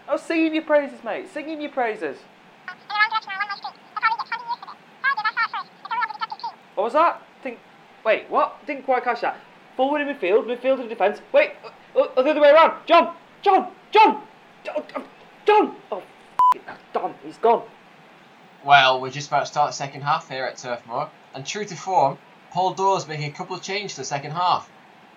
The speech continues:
Speaker 2: On comes Aaron Lennon, seemingly replacing midfield anchorman Jack Cork, and Titus Bramble is off with midfield maestro Matej Vydra on in his place.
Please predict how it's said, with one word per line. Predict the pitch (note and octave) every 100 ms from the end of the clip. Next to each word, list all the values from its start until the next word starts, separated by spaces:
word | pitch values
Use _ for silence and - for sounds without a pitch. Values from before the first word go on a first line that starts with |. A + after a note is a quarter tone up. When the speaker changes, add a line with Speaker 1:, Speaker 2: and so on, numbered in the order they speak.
| - - - -
Speaker 2:
On | D3+ E3
comes | F3 D#3
Aaron | D3 C#3+
Lennon, | C3+ C#3 F#3+ - - - -
seemingly | - E3+ E3+ E3+
replacing | D3 F3 F3+ D3
midfield | C#3 D3 D#3 D3
anchorman | E3+ C#3 A#2+ A#2 - -
Jack | - C#3 -
Cork, | C#3 B2 C3+ - - - - -
and | D#3
Titus | A3 F3+
Bramble | - G3+ G#3 D#3
is | D3
off | G3 -
with | C3+
midfield | D3+ F3 F3 D#3+
maestro | E3 F#3 - A#2+ A2+ - - - - - - -
Matej | D3 D3+ E3 D3
Vydra | F#3 E3+ C#3 B2
on | C3+ C#3+
in |
his | D3+ D3
place. | - F3 F3 - -